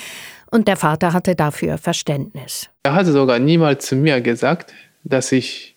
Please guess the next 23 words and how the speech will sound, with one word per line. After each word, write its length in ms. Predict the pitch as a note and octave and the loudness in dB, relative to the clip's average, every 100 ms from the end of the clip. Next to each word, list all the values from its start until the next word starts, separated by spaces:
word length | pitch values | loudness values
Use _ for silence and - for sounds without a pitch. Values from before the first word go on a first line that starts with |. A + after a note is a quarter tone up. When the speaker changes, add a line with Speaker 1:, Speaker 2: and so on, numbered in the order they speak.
| C3+ | -4
Speaker 2:
seine 640 | C3 B2 A#2+ A#2 A#2+ - - | -2 0 -2 -4 -6 -8 -6
Tradition 800 | C3+ B2 A#2 - C3 B2 A#2 B2+ - | -2 -2 -2 -8 -2 -2 -2 -8 -4
folgen 420 | C#3 B2+ B2 A#2 | 0 0 -2 -2
soll, 300 | B2 E3 G#3 _ _ _ - | 0 0 -2 _ _ _ -2
weil 520 | C3+ B2+ A#2+ - E3+ - | 0 2 0 -4 -12 -4
damals 480 | C#3+ D#3 D3+ C#3+ - | 0 2 2 0 -2
meine 200 | C3+ C3 | -2 -2
Familie 540 | - C#3 D3+ C3+ A#2+ | -2 0 4 4 2
war 160 | B2 A#2+ | 2 0
so 240 | C#3 C#3 | 2 2
arm 340 | C#3+ C3 C#3 C#3+ | 2 -2 -2 -2
und 240 | C3 B2 | -2 0
das 220 | B2+ B2 | -2 -2
war 120 | C3 | -2
schon 300 | B2 B2+ B2 | -2 -4 -4
sehr 380 | A#2+ B2+ B2 B2 _ _ - | 0 2 0 -4 _ _ -8
klar, 460 | - D#3+ - E3 - | 0 0 0 -6 -8
mit 260 | B2+ C3 - | -4 -4 0
dieser 260 | C3 B2+ | 0 0
Tradition 680 | A#2+ B2 A#2+ - - B2+ B2 | -2 -2 -4 -6 -4 -2 -2
keine 280 | - B2 A#2+ | -4 -4 -4
Zukunft 560 | - A#2+ - C#3+ - - | -4 -4 -2 -4 -6 -6
gibt. 300 | - - | -6 -6